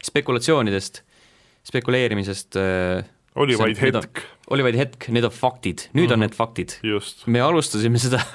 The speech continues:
Speaker 1: <laughs> uudist, äh, kahtlusega, kõhklusega,
Speaker 2: Aga
Speaker 1: aga nüüd on fakt.
Speaker 2: Aga kas fakt on ka Horizon Zero Dawn P-, P C-l?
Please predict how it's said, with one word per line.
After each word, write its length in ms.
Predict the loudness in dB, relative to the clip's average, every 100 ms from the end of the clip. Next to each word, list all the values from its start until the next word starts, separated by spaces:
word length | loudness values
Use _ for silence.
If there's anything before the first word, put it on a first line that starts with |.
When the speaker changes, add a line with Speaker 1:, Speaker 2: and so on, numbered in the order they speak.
| 0 2 -2
Speaker 1:
<laughs> 20 | -2 -10 -16 -6 2
uudist, 440 | 4 4 0 0
äh, 300 | 0 2 0
kahtlusega, 720 | 0 -2 -2 -4 -2 -2 -4 -4
kõhklusega, 540 | -4 -4 -2 0 0 2
Speaker 2:
Aga 160 | 2 2 0
Speaker 1:
aga 140 | -2
nüüd 160 | -4 -4
on 180 | -6 -6
fakt. 360 | -6 -8 -14 _ -12 -2
Speaker 2:
Aga 260 | 0 2
kas 160 | 0 -2
fakt 380 | 0 0 0 -2
on 180 | 0 2
ka 460 | 2 2 2 2 0 0
Horizon 480 | 0 0 0 0 2
Zero 260 | 2 0
Dawn 340 | 0 0 0 -4
P-, 220 | -6 -6 -8
P 140 | -8 -8
C-l? 340 | -4 -4 -6